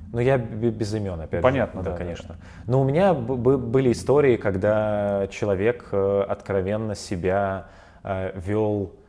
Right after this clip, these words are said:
Speaker 1: Ну, во-первых, это, наверное, тоже про софт-скиллы, но тут, наверное, будет довольно понятная история. Э, человек банально не соблюдал корпоративную этику. То есть он мог, э, срываться матом на коллег,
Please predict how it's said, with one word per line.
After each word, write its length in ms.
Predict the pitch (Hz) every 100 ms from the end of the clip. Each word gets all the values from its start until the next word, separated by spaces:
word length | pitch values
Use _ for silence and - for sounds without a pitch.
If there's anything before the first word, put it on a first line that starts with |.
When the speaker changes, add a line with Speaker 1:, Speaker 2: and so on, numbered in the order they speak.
| _ - _ -
Speaker 1:
Ну, 120 | 127
во-первых, 440 | 127 - 220 170
это, 120 | 123
наверное, 380 | 120 120 117 113 - - - -
тоже 240 | - 151 110
про 120 | 120
софт-скиллы, 600 | - 226 - - 104 92
но 120 | 95
тут, 180 | 113 185
наверное, 300 | 131 135 127
будет 160 | 127 113
довольно 260 | 110 113
понятная 440 | - 113 92 - 85
история. 500 | - 220 196 131 - - - - _ _ _ -
Э, 240 | 107 101 92 - - - - - - - - -
человек 380 | 139 123 160
банально 720 | 123 110 113 123 120 113 110 107
не 180 | 120 127
соблюдал 420 | 123 113 117 117
корпоративную 580 | 110 101 98 - 95 95
этику. 420 | 92 - - - - - - -
То 60 |
есть 140 | 113 120
он 140 | 113
мог, 340 | 120 160 - -
э, 320 | 120 113 113 104 -
срываться 500 | - - 127 131 -
матом 360 | 117 117 110 98
на 60 | 95
коллег, 400 | 98 92 123